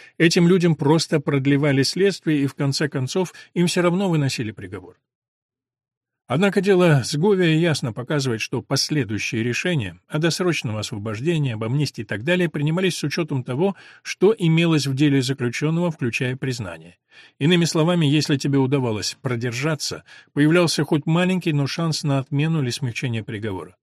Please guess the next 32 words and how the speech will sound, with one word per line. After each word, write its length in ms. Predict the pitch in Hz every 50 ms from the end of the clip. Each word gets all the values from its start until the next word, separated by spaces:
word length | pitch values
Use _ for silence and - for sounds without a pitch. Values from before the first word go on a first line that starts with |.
| _ _ _ _ _ - _ _
Вплоть 380 | _ - - 156 185 190 175
до 160 | 156 147 170 151
тысяча 440 | - - 170 - - 170 - 170
девятьсот 500 | 147 143 143 147 139 - - 160 139 -
пятидесятых 720 | - 160 143 - 156 135 151 147 - - 131 104 - 104 92
годов 340 | 101 113 120 160 - - -
ко 120 | - 117
всем 280 | - - - 151 143 - -
этим 280 | 160 143 - 143 127
юридическим 720 | 120 113 151 165 165 165 143 - - - - - - 113 95
формальностям, 720 | - 110 101 95 113 131 156 180 175 - - 190 180 165 - - - - - -
сколь 320 | - - - 202 196 185
бы 160 | 165 165 185
сюрреалистическими 1080 | 160 - - 190 180 180 170 170 180 165 - - 143 - - 110 - - - 110 104 107
они 160 | 107 110 120
ни 120 | 120 117 117
выглядели, 560 | 135 180 190 196 190 190 190 180 190 175 - - - - _ _
подходили 460 | - 147 - - 160 147 170 170 170
серьезно. 580 | 160 - 160 127 110 101 92 90 90 95 92 - _ _ _ _ _ _ _ _ _ _ _
В 120 | _ -
конечном 380 | 147 160 175 160 - - 160 151
счете, 320 | 143 - 190 180 - 147
самым 380 | 123 - - 156 147 147 147 139
важным 320 | 147 135 107 104 113 107
результатом 520 | 110 113 107 120 117 - 127 110 - 123 110
следствия 460 | - - 160 175 165 - - 143 127
было 220 | 120 143 151 147
его 180 | 143 139 147 147
психологическое 800 | 139 - - 143 135 - 147 139 143 147 139 - - - - 139
воздействие 560 | 127 131 127 131 143 143 123 - - - 123
на 120 | 120 117 110
заключенного. 680 | 117 110 120 113 110 - - 80 73 76 80 -